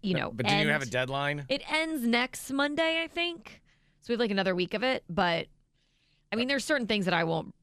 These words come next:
Speaker 1: reintroduce 'cause I feel good.
Speaker 2: So you're gonna kinda continue it?
Speaker 1: Yeah.
Speaker 2: Okay.
Speaker 1: Yeah.
Speaker 2: That's cool.
Speaker 1: Yeah.
Speaker 2: That's a, that, I mean, good for you.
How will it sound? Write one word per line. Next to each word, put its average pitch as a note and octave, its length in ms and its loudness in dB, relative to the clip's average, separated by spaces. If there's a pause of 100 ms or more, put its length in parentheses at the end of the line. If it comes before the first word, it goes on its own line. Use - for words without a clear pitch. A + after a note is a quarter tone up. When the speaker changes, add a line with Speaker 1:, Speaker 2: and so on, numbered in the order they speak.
Speaker 1:
reintroduce C#3+ 1000 -6
'cause E3+ 100 -4
I D3 100 2
feel C3 320 -4 (100)
good. - 260 -4 (480)
Speaker 2:
So - 180 -2
you're D3+ 160 4
gonna G3 200 2
kinda F3+ 340 0
continue A#2 520 -4
it? G1+ 120 -14
Speaker 1:
Yeah. C#3+ 300 -4 (960)
Speaker 2:
Okay. B3 380 4
Speaker 1:
Yeah. B3 200 -4 (140)
Speaker 2:
That's D#3 180 -4
cool. B3 380 0 (200)
Speaker 1:
Yeah. - 180 -12 (140)
Speaker 2:
That's C3+ 200 -4
a, D3 140 -2
that, B2+ 260 2 (280)
I A2+ 140 2
mean, B2 220 -2
good C#3 240 -2
for D#3+ 120 -2
you. G3+ 300 2